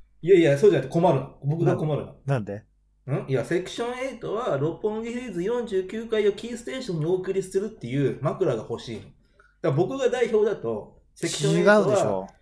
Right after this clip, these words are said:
Speaker 1: 三重県四日市のキッチンで、キッチンをキーステーションにお送りするってなっちゃうから。
Speaker 2: なんかよ-、あの、あれでしょ？み-、三重県四日市の片田舎のキッチンでお-、お送りする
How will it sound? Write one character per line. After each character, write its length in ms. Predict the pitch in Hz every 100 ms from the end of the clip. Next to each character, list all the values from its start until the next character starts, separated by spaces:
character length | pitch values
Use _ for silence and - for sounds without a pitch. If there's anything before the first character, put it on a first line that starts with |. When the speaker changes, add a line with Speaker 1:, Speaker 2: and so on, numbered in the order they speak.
| _
Speaker 1:
三 260 | 147 208 247
重 40 |
県 180 | 226 165
四 180 | 160 170
日 200 | 254 262
市 200 | - 170
の 360 | 240 247 143 -
キ 120 | 262
ッ 120 | 262
チ 200 | - 170
ン 80 | 208
で、 260 | 277 160 -
キ 120 | 269
ッ 80 | -
チ 260 | 208 -
ン 60 | 160
を 160 | 156
キ 100 | -
ー 140 | 156 190
ス 100 | 180
テ 160 | 185
ー 20 | 180
シ 100 | 147
ョ 60 |
ン 40 | 127
に 40 |
お 100 | 143
送 140 | 143 156
り 80 |
す 100 | 151
る 20 | 165
っ 40 |
て 60 | 135
な 120 | 135
っ 40 |
ち 80 | 117
ゃ 40 |
う 40 | 101
か 120 | -
ら。 120 | 101
Speaker 2:
な 100 | 131
ん 20 |
か 40 | 117
よ-、 240 | 120 139 143 147
あ 60 | 127
の、 380 | 117 113 107 104
あ 60 | 131
れ 20 |
で 40 |
し 40 | 165
ょ？ 100 | 208
み-、 180 | 147 143
三 140 | 156 147
重 40 |
県 100 | 135
四 100 | 120
日 180 | - 175
市 140 | 165
の 220 | 127 98 - _ _ _ _
片 200 | - 139
田 200 | 139 151 139
舎 80 |
の 100 | 127
キ 140 | 117 127
ッ 40 |
チ 140 | - 127
ン 40 |
で 60 | 117
お-、 80 |
お 320 | 110 - 127 123
送 160 | 120
り 60 | 120
す 120 | 117
る 280 | 117 107